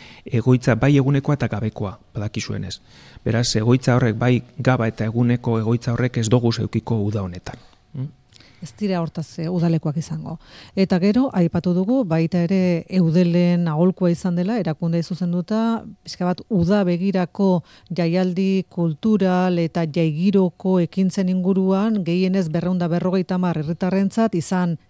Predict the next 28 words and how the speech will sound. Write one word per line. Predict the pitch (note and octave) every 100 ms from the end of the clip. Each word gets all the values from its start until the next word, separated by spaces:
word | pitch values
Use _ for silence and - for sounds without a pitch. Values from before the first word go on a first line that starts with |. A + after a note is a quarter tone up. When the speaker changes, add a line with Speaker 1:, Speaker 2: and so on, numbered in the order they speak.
| -
Speaker 2:
leku | F#3 F3 F#3+
itxian, | F3 G#3 F3+
izan | D#3+ - F3 F3 E3+
leku | F#3 - F#3+
irekian, | F#3 F#3 F#3+ G3 A3+ C#4 _ - _ _ _ _ _
eta | - G3+ F3+
segurtasun | E3+ E3 E3 F3 F#3+ F3+
neurriak | F3+ F#3 D#3+
bermatuta, | E3 E3+ E3+ E3+ A3+
ez | G3+
dakit | - F3+ F#3+
Bizkaian | E3 E3+ - G#3 G#3 G#3 F#3
ze | D#3+ - G#3+ G#3 -
era | - G3 G3
honetako | F#3 F#3+ - F3+ F#3+ F3+ - - -
ekitaldi | F3+ G3 F#3+ F3+
izan | F#3 - F#3
litezken, | F3+ E3 - - G3 D3 - - _ _ _
uda | G3 F3
honetan | E3+ E3+ E3+ F3
programatu | E3+ D#3+ F3 E3
litezkenak. | E3 D#3 D#3+ - D#3+ D3 D3+ - - _ _ _ _ _ _ _ -
Speaker 1:
Bueno, | D#3+ D3+
ikusi | D#3+ E3 F3+
beharko | D3 G#2+ - G#2+
litzateke, | G2+ G2 G#2 G2+ - C#3
baina | B2+ A2+ G#2+
Eudelek | G#2+ B2 D3 D3